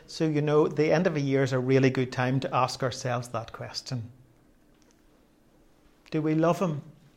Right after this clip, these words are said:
Or, or do we want to walk away too?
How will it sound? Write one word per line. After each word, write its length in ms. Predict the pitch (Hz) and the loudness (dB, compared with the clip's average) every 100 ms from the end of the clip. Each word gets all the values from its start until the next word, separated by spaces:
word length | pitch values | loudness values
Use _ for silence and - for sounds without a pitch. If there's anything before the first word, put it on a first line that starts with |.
| _ _ _ _ _ _ _ _ _ _ _ _ _ _ _ _ _ _ _ _ - | _ _ _ _ _ _ _ _ _ _ _ _ _ _ _ _ _ _ _ _ -12
Or, 160 | - - | -10 -4
or 140 | 180 | 0
do 100 | 160 | 2
we 140 | 190 226 | 2 2
want 160 | 240 | 0
to 80 | 214 | 0
walk 240 | 147 143 147 | 2 2 2
away 240 | 135 135 | 0 0
too? 360 | 131 147 190 | 0 -2 -2